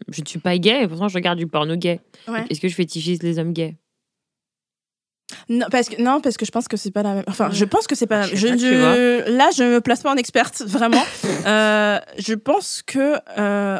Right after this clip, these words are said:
Speaker 2: en gros, ce serait l'équivalent de, euh, non,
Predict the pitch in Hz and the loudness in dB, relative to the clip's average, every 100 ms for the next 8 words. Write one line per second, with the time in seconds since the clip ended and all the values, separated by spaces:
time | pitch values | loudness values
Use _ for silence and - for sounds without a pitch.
0 | - 214 208 202 240 349 262 - 226 208 | -4 -2 0 0 0 0 -2 -2 -2 -2
1 | 202 214 202 202 226 285 214 208 214 185 | -4 -4 -2 0 0 0 -2 0 0 -2
2 | 170 180 - - - - _ 220 | -4 -6 -12 -20 -20 -20 _ -2